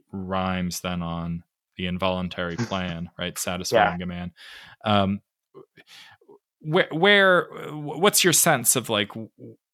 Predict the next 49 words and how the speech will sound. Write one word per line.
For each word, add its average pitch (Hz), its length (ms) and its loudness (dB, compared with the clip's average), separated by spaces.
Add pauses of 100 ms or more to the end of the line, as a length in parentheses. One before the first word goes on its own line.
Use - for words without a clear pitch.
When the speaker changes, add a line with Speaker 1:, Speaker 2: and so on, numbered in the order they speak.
(140)
Speaker 1:
if, - 480 0 (180)
if 190 340 -2
the, 143 140 0 (160)
if 175 220 -2
what 175 160 2
the 147 80 2
quotation 123 480 0
marks 107 240 0
are 104 80 0
signaling 101 540 0
here, 92 240 -2
if 107 100 -6
I'm 104 160 2
right 127 260 2
in 95 120 -4
saying, 90 280 -2
is 90 120 -8
that 101 140 -6 (140)
this 104 340 -8
is 95 340 -6
overheard 104 520 0
language 87 540 -6
that's - 180 -12
being 92 300 -2
sort 107 220 -6
of 87 200 -10 (120)
incorporated 101 800 -2
into 95 240 -6
the 90 100 -10
poem, 87 460 -6
recorded 92 500 -6
into 90 180 -8
the 85 100 -14
poem, 90 440 -6 (580)
but, 101 120 -4 (180)
but 101 200 -6
wants 101 280 -2
to - 80 -10
be 92 120 -8
sort 90 200 -6
of 87 100 -10
cited 98 480 0
and 87 160 -4
framed 92 560 -2
as 85 140 -6
though 90 180 -4
it 85 140 -8
were 90 440 -4
not 90 340 -6